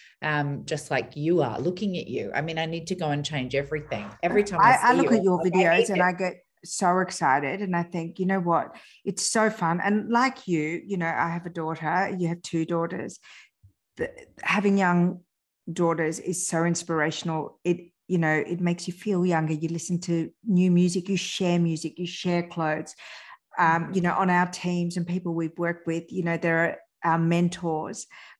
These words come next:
Speaker 2: from all different ages, we, and young people who've got so much, you know, zest for life and just at the beginning of their journey. So, you know, we're so lucky. It's such a,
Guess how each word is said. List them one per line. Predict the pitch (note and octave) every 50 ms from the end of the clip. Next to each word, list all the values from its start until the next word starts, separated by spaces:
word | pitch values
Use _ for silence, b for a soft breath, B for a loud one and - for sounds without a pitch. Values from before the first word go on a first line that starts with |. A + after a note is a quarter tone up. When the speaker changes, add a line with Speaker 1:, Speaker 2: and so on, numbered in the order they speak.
| _
Speaker 2:
from | - F#3+ F#3 -
all | - G3 F3+ F3+
different | F3 F3+ F3+ F3+ - F#3 E3+ - -
ages, | E3 E3 D#3+ D#3+ D#3 - F3 D#3+ - - F3+ G3
we, | F#3+ G3 E3+ - -
and | F#3 F3 F3 E3+ F3 -
young | F#3+ F#3 G3+ G#3 G3 A3 A3+ G#3+
people | A3 G#3+ G3+ G#3 G#3 G3 F3+ E3+ E3
who've | F3 F3+ F3
got | - F#3+ - -
so | - - - - - - G3+ G3+ G3+
much, | G3+ G3+ G3+ G3 F#3 - - - - - b b b b b b b _
you | - A3 G3
know, | F#3 F3+ F3 F3 E3+
zest | E3 F3 G3 F#3+ F3+ F#3 - _
for | - F#3
life | F#3 F3 E3 E3 F3 E3+ - -
and | F3+ F3+ F3
just | - F#3 F3 -
at | G3 F#3+ -
the | - E3+
beginning | D#3+ F#3 F3 F3+ F3 E3+ F3+ F3+
of | F3+ F3 F3+
their | F#3+ E3+ F3
journey. | E3+ - F3+ E3+ E3 E3 D#3+ E3
So, | E3+ E3+ - - F3+ F3
you | F3+ F3 F3+ _ _ _ _ _ _ _ _ -
know, | G3+ G3
we're | F#3 G3+ G3+
so | G3+ - A#3+ B3 A#3+
lucky. | G#3+ G3 F3 F3 - F3+ F3
It's | F3+ F3 F3 -
such | - G#3 G3 G3+ -
a, | G#3+ F#3+